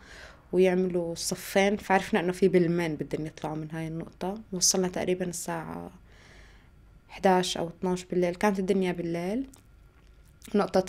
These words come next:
كتير بتخوف، بستان كتير كبير وفي شجر زيتون وعتمة. آه، ضلينا قاعدين هيك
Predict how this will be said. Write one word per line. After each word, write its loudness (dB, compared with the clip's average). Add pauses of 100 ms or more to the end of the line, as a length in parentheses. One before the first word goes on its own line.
(140)
كتير 4
بتخوف، -4
بستان 0
كتير -2 (320)
كبير 2
وفي -6
شجر 0
زيتون -4
وعتمة. 0 (1500)
آه، 0
ضلينا 2
قاعدين 2 (560)
هيك 0